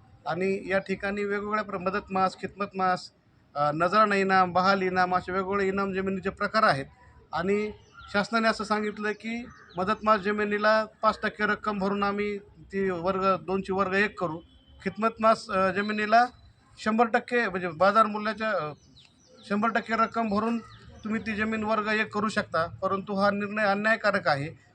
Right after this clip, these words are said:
कुठल्याही इनामधारकाला विचारलेलं नाही आणि मराठवाड्यातला जो इनामधारक आहे यांच्या बऱ्याच दिवसापासूनच्या विरासत म्हणजे वारसाची जी कारवाई करतो तर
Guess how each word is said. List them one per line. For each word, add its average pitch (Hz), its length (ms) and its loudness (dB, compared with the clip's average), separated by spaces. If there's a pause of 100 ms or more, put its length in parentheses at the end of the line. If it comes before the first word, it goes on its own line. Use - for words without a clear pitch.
कुठल्याही 208 340 0
इनामधारकाला 208 680 2
विचारलेलं 214 580 2
नाही 165 260 -2 (300)
आणि 165 120 -4
मराठवाड्यातला 220 640 2
जो 214 120 -4
इनामधारक 208 600 2
आहे 175 260 4 (420)
यांच्या 196 260 2
बऱ्याच 214 260 4
दिवसापासूनच्या 208 640 -4
विरासत 214 500 2 (360)
म्हणजे 220 320 -4 (140)
वारसाची 190 420 2
जी 220 140 -4
कारवाई 214 340 4
करतो 175 380 -4 (320)
तर 202 120 0